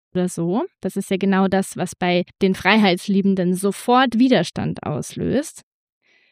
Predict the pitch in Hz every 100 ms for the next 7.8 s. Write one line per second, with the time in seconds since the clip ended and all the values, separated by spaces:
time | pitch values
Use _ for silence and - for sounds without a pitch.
0 | _ 214 269 277 269 254 233 - 165 240
1 | 240 208 190 180 147 175 208 - - 214
2 | 208 240 _ _ _ _ - 254 247 220
3 | 220 214 202 196 208 - - 226 247 -
4 | 208 202 196 - - 208 208 196 208 175
5 | 170 135 131 - - - - _ _ _
6 | 180 196 226 254 - - 247 233 220 -
7 | 180 175 - 185 185 165 156